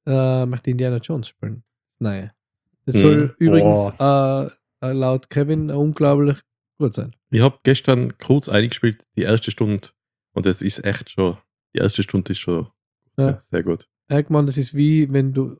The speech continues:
Speaker 1: aber ich frag mich, wie funktioniert das mit dem First Person? Das hat mir ein bisschen,
Speaker 2: Ja.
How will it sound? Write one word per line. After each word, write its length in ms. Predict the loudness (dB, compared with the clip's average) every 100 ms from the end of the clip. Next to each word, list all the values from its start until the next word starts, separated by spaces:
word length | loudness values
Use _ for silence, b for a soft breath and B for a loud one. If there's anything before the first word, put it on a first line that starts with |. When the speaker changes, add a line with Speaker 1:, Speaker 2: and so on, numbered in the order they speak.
| _
Speaker 1:
aber 140 | 2 4
ich 140 | 4
frag 160 | 0 0
mich, 120 | 2
wie 40 |
funktioniert 340 | 0 -2 -2 -2
das 40 |
mit 100 | -2
dem 80 | -4
First 340 | 0 0 0
Person? 720 | 2 2 2 -2 -2 -4 -4
Das 180 | -6 -8
hat 100 | -8
mir 100 | -6
ein 40 | -6
bisschen, 180 | -2 0
Speaker 2:
Ja. 340 | 0 -2 -6